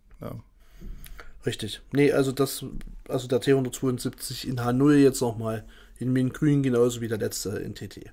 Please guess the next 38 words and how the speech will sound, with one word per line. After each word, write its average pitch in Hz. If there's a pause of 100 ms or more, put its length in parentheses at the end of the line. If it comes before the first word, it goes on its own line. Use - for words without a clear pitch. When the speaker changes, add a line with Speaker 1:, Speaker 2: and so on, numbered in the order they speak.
(100)
Speaker 1:
Genau. 101
Speaker 2:
Wobei 135
der 131
in 123
T 123
T 127
halt 117
leider 110
schon 135
weg 98
ist. - (200)
Speaker 1:
Genau. 113 (680)
Aber 151
es -
gibt 185
noch 170
den 170
einen 175
oder 147
anderen 127
Fachhändler, 160
der 139
einen 143
noch 139
hat. - (160)
Speaker 2:
Ja? 180 (140)
Speaker 1:
Ja. 147 (280)
Speaker 2:
Wäre 127
ja 120
fast -
schon 147
ein 143
Geheimtipp, 139
ne? 160 (260)
Speaker 1:
Hm, 208 (220)
ja. 117 (640)
Speaker 2:
Ja, 214
gut. -